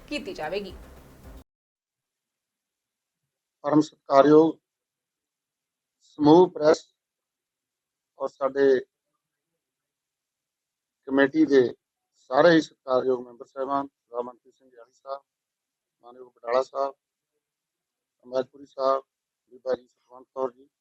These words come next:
Speaker 2: ਅੱਜ ਜੋ ਮਾਨਯੋਗ ਸ਼੍ਰੀ ਅਕਾਲ ਤਖਤ ਸਾਹਿਬ ਵੱਲੋਂ ਸ਼੍ਰੋਮਣੀ ਅਕਾਲੀ ਦਲ ਦੀ ਭਰਤੀ ਸੰਬੰਧੀ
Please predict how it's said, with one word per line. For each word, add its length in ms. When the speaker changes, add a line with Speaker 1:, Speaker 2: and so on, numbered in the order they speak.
Speaker 2:
ਅੱਜ 140
ਜੋ 500
ਮਾਨਯੋਗ 460
ਸ਼੍ਰੀ 280
ਅਕਾਲ 260
ਤਖਤ 200
ਸਾਹਿਬ 240
ਵੱਲੋਂ 240
ਸ਼੍ਰੋਮਣੀ 520
ਅਕਾਲੀ 320
ਦਲ 220
ਦੀ 240
ਭਰਤੀ 440
ਸੰਬੰਧੀ 420